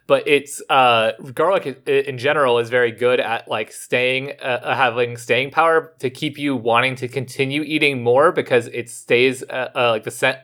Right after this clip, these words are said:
lingers just a little bit longer. And, you know, like, scent is related to both memory and also flavor. So, like, as you're eating it, having a little bit of garlic on there, even if you can barely taste the garlic on Cheetos or Doritos, sorry, I keep saying Cheetos.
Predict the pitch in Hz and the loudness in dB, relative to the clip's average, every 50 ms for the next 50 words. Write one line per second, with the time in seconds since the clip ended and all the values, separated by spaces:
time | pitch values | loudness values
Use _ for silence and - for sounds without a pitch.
0 | _ - 135 120 127 131 131 143 143 139 127 120 120 117 131 113 117 120 120 123 | _ -10 -4 -4 -2 0 2 2 2 2 0 -2 -8 -6 -2 0 2 2 4 2
1 | 123 104 117 117 117 120 135 151 175 185 185 - - - - - - - 123 123 | 2 0 0 -2 -2 0 2 2 0 0 -2 -8 -20 -20 -20 -14 -6 -4 -2 -2
2 | 123 120 147 131 120 113 113 - - - 123 127 123 - 131 113 120 113 113 113 | -2 -2 0 2 2 2 2 0 0 0 0 0 0 -6 -6 -2 0 2 4 4
3 | 113 113 110 - - 120 113 110 107 101 120 120 117 - 120 117 120 123 120 120 | 4 2 0 -2 -2 0 0 0 0 2 2 2 2 2 0 -2 0 2 0 2
4 | 120 113 104 107 110 107 104 - - 113 110 - - 131 135 131 120 123 123 117 | 2 0 0 0 0 -2 -2 -2 -2 -4 -4 -2 0 0 0 0 2 2 2 0
5 | 113 120 _ - - _ _ _ _ - 127 110 110 110 104 98 - - _ _ | 0 -2 _ -20 -20 _ _ _ _ -2 0 2 2 0 -2 -4 -8 -12 _ _
6 | _ _ _ _ _ - 127 135 147 139 156 170 175 180 165 156 139 139 139 - | _ _ _ _ _ -4 0 0 0 0 0 0 0 2 2 2 2 2 0 0
7 | 117 131 127 127 135 131 131 135 139 135 135 135 143 143 135 143 143 151 156 151 | 0 0 2 2 2 0 2 2 4 2 4 4 2 2 4 4 2 4 4 2
8 | - 180 175 175 180 180 180 180 170 - 202 220 226 220 202 196 196 175 180 160 | 2 0 0 0 2 2 4 2 2 2 0 0 2 0 0 0 -2 -2 -2 0
9 | 135 135 131 147 156 151 143 - 131 135 131 - 165 139 156 156 160 165 165 185 | 2 2 2 4 2 0 0 -2 -4 -4 -4 -4 -4 0 2 2 2 0 0 -2
10 | 170 170 165 - - 190 185 196 202 202 196 196 196 - - 143 143 139 156 160 | -6 -6 -6 -8 -6 0 2 2 2 2 0 -2 -6 -4 -2 -2 0 0 0 0
11 | 165 180 180 - 135 113 107 - 120 127 123 - 208 - - 139 117 113 - 147 | 0 0 0 2 0 -2 0 0 -2 -4 -4 -6 -12 -6 -6 -6 -6 -4 -6 -4
12 | 131 92 - | -4 -6 -6